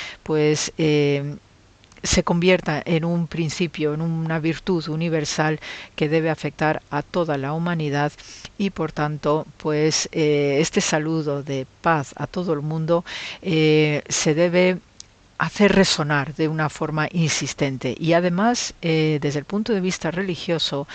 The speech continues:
eh, también el saludo sacerdotal que hace, eh, que se hace en las misas que oímos o en las liturgias, ¿no?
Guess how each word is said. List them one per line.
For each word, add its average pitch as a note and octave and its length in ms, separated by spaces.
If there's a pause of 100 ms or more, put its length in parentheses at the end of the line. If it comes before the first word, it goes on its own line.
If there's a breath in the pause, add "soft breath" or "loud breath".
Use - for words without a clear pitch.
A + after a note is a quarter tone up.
(400 loud breath)
eh, D#3 380
también F3 680 (200)
el D3+ 340
saludo G3+ 720 (540)
sacerdotal E3 920
que - 180
hace, E3 500 (380 loud breath)
eh, D#3+ 380
que D3 100
se F3 140
hace F3+ 180
en E3+ 80
las C3+ 180
misas E3 480
que D3 160
oímos D3 520
o C#3 100
en C#3 100
las C3+ 200
liturgias, C#3+ 680
¿no? F3 160